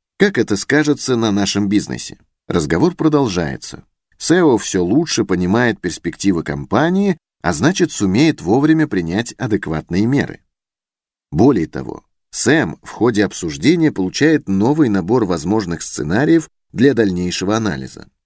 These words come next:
Едва ли Сэм мгновенно изменит исходные предположения,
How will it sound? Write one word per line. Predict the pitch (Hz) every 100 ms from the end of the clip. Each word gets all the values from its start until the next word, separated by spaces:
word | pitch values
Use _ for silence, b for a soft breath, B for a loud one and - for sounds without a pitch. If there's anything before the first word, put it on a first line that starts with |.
| -
Едва | 123 131 190 180
ли | 104
Сэм | - 131 156 117
мгновенно | 104 92 95 98 110 156 135 113
изменит | - 92 80 107 120 98
исходные | 80 - 101 107 90 82
предположения, | 80 - 69 71 87 196 175 160